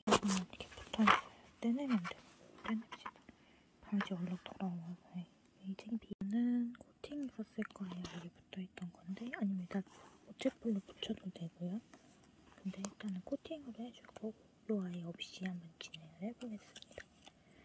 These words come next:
퐁퐁이 이렇게 따로 회나다 목걸이로 만들 거고요. 좀 짧죠, 줄이? 그리고 나중에 샤무드끈, 샤무드끈으로 이렇게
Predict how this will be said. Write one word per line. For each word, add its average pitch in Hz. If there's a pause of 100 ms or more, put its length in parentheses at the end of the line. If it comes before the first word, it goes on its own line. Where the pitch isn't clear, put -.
(400)
퐁퐁이 240
이렇게 - (240)
따로 247
회나다 262
목걸이로 180
만들 156
거고요. 240
좀 196
짧죠, 240
줄이? 196
그리고 185 (480)
나중에 190
샤무드끈, 269 (720)
샤무드끈으로 240
이렇게 -